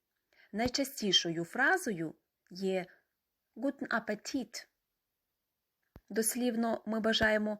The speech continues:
«доброго апетиту». «Guten Appetit». На що чуємо відповідь? «Danke, dir auch».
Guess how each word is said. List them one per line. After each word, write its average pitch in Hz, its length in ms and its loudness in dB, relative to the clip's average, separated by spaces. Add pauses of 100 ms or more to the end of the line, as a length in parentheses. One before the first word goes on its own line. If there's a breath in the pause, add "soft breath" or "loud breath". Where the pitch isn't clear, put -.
(160 soft breath)
«доброго 220 640 0
апетиту». 233 800 -2 (1080)
«Guten 220 340 -2
Appetit». - 760 -6 (760)
На 190 140 0
що 403 280 2
чуємо 247 500 2
відповідь? 190 800 -6 (1900)
«Danke, 285 600 6 (400)
dir 214 540 2
auch». 226 480 0